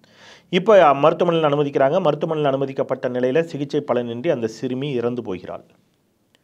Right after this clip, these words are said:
இந்த விவகாரத்துல நாகூர் ஹனீஃபாவை உடனடியாக ஐந்தாம் தேதி அந்த சிறுமி உயிரிழப்பதற்கு முன்பாக ஐந்தாம் தேதி தனிப்படை போலீசார் அஞ்சாம் தேதி கைது செய்றாங்க.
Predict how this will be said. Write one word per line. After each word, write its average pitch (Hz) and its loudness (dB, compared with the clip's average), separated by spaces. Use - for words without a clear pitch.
இந்த 165 4
விவகாரத்துல 196 8
நாகூர் 180 4
ஹனீஃபாவை 156 6
உடனடியாக 160 6
ஐந்தாம் 170 6
தேதி 135 2
அந்த 123 2
சிறுமி 165 -2
உயிரிழப்பதற்கு 143 2
முன்பாக 135 4
ஐந்தாம் 151 4
தேதி 147 0
தனிப்படை 151 4
போலீசார் 131 2
அஞ்சாம் 143 4
தேதி 131 0
கைது 131 2
செய்றாங்க. 87 -4